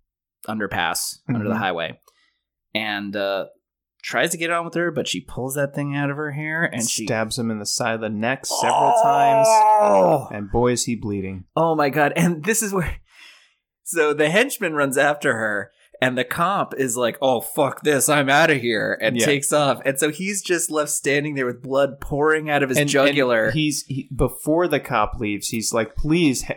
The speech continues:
Speaker 2: like, call someone to help, get someone to help me." And
Speaker 1: "Yeah,
Speaker 2: he's like,
Speaker 1: sure,
Speaker 2: "Oh, yeah,
Speaker 1: buddy."
Speaker 2: sure, I'm on that." And
Speaker 1: Yeah.
Speaker 2: he's, <laughs> he's just
Speaker 1: And then he
Speaker 2: leaves.
Speaker 1: tries, and, but, and he's, like, screaming after, like, "Don't leave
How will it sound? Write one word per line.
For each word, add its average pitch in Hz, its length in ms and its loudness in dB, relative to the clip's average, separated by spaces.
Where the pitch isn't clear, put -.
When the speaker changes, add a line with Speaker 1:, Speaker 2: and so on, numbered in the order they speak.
Speaker 2:
like, 117 320 0
call 131 240 0
someone 113 440 0
to 107 40 -4
help, 117 300 -4
get 131 240 -2
someone 117 260 0
to 107 80 -4
help 123 360 -4
me." 101 280 -8
And 131 100 -2
Speaker 1:
"Yeah, 180 120 6
Speaker 2:
he's 160 100 2
like, 135 100 4
Speaker 1:
sure, 202 220 4
Speaker 2:
"Oh, 202 40 4
yeah, 135 180 4
Speaker 1:
buddy." 147 160 2
Speaker 2:
sure, 135 220 4
I'm 123 220 2
on 123 220 2
that." 120 320 2
And 107 120 -6
Speaker 1:
Yeah. 107 100 -2
Speaker 2:
he's, - 320 -6
<laughs> - 40 -20
he's - 380 -6
just - 400 0
Speaker 1:
And 262 160 0
then 285 60 2
he 285 80 2
Speaker 2:
leaves. 277 160 4
Speaker 1:
tries, 254 140 2
and, 240 80 -14
but, 269 160 4
and 262 220 -6
he's, 247 180 -6
like, 254 140 -4
screaming 240 460 -4
after, 226 200 -6
like, 240 140 -14
"Don't 285 360 0
leave 339 320 4